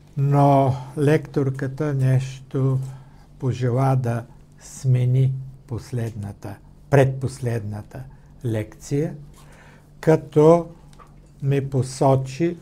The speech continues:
тази книга „Въведение в света на Кабала“, <clears throat> също предпоследната лекция,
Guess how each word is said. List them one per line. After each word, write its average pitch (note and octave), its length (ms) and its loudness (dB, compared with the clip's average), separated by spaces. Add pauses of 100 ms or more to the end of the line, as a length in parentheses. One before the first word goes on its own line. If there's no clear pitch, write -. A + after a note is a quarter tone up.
(360)
тази A#2+ 480 4
книга A#2+ 420 -4
„Въведение A#2+ 720 -2
в G#2 100 -16
света A2 460 -10
на G2+ 180 -10 (340)
Кабала“, F#2+ 600 -10 (1160)
<clears throat> E3+ 240 2 (200)
също F3+ 680 2
предпоследната C3 1200 0
лекция, G#2+ 580 -6